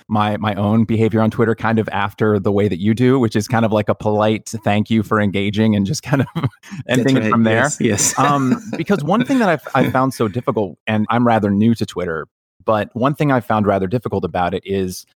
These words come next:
Speaker 1: there's just a lot of bad faith assumptions that happen. And I've seen them happen to you, um, when you're discussing something with, with someone where you, and I mean general you here, it could be you, it could be me, anyone on Twitter, you'll make a point about something, or you'll be trying to articulate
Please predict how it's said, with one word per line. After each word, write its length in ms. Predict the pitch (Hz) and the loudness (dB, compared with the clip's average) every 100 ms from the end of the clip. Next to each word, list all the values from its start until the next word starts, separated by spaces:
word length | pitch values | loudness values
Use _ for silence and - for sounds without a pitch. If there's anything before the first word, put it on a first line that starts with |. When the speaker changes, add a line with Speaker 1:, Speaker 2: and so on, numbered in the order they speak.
| _ _ | _ _
Speaker 1:
there's 120 | 139 139 | -2 0
just 140 | 196 | 0
a 60 | 151 | 2
lot 240 | 107 127 | 4 2
of 120 | 101 | 0
bad 280 | 92 92 107 | -2 -2 -2
faith 480 | - 104 104 - - _ | 0 0 0 -4 -20 _
assumptions 500 | 104 - 110 - 180 | -8 -2 -2 -2 -4
that 140 | 175 165 | -4 -4
happen. 460 | 160 - 208 202 - | -4 -2 -2 -2 -2
And 140 | 120 | -2
I've 140 | 120 - | -2 -2
seen 200 | 185 170 | 0 2
them 100 | 113 | 2
happen 500 | 120 123 113 101 - - | -2 0 0 0 -2 -8
to 180 | - 151 | -2 0
you, 460 | 107 135 107 - - _ _ _ - | 2 2 2 -2 -12 _ _ _ 0
um, 300 | 107 104 101 | 2 2 2
when 100 | 110 | 2
you're 120 | 110 | 2
discussing 500 | 104 - 120 - 95 | 0 -2 -4 -2 -4
something 340 | - - 92 | -4 -6 -6
with, 220 | 92 - 104 | -6 -8 -10
with 160 | 95 | -8
someone 380 | - 95 90 92 | -4 -4 -2 0
where 300 | 104 98 101 - _ _ - | 2 2 0 -6 _ _ -16
you, 360 | 104 120 117 113 | -2 2 4 4
and 100 | 104 | 2
I 20 | |
mean 160 | 104 | 0
general 320 | 98 98 90 87 | 0 -2 -2 -4
you 160 | 82 | -10
here, 180 | 87 82 | -10 -10
it 60 | - | -10
could 100 | 85 | -12
be 80 | |
you, 260 | 87 95 92 | -6 -4 -2
it 60 | 92 | -4
could 100 | 87 | -6
be 100 | 92 | -4
me, 240 | 95 90 | -2 -2
anyone 260 | 98 95 92 | -2 0 -2
on 120 | 92 | -2
Twitter, 240 | - - | -2 -2
you'll 180 | 95 123 | 0 2
make 260 | 123 135 - | 2 0 -2
a 60 | - | -8
point 420 | - 127 123 - | -2 0 0 0
about 300 | 92 92 85 | -4 -2 -2
something, 320 | - 90 101 | -4 -4 -2
or 80 | 98 | 0
you'll 100 | 107 | 0
be 120 | 101 | 0
trying 220 | - 127 113 | -2 0 2
to 60 | |
articulate 600 | 101 - 120 110 101 90 | 0 0 -2 2 2 0